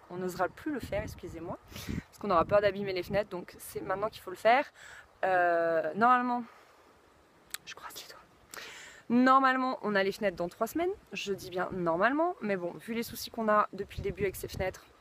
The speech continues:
je ne jure de rien. Mais en tout cas, le placo, ça avance, vous allez voir ça à la maison.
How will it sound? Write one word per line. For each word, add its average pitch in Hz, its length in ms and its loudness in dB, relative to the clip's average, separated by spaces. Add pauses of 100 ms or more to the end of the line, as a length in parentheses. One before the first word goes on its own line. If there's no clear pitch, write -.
(560)
je 214 160 -2
ne 208 80 0
jure 196 180 2
de 185 60 0
rien. 190 240 4 (520)
Mais 233 140 4
en 269 80 8
tout - 100 -6
cas, 277 180 6
le 262 120 -2
placo, 240 300 2
ça 220 160 6
avance, 233 200 0
vous 208 140 -6
allez 180 140 0
voir 185 120 -2
ça 247 140 -4
à - 40 -4
la 196 80 -2
maison. 165 200 -10